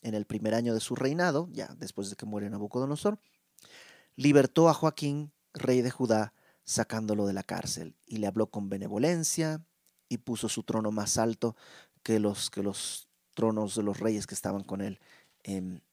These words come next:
Babilonia. O sea, s-, Joaquín tuvo la gracia de Dios. ¿Por qué?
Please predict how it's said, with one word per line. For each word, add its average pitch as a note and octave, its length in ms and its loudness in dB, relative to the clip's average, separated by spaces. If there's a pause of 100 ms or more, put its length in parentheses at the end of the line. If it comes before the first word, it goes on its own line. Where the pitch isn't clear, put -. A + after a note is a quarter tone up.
(380)
Babilonia. - 720 -14 (680)
O B2 80 -4
sea, C3+ 340 2 (1500)
s-, - 340 -2 (800)
Joaquín F#3 480 -2
tuvo F3 220 -2
la D#3 120 -2
gracia B2+ 380 -6
de G#2 120 -14
Dios. - 440 -16 (1600)
¿Por C#3+ 160 0
qué? A#2 260 0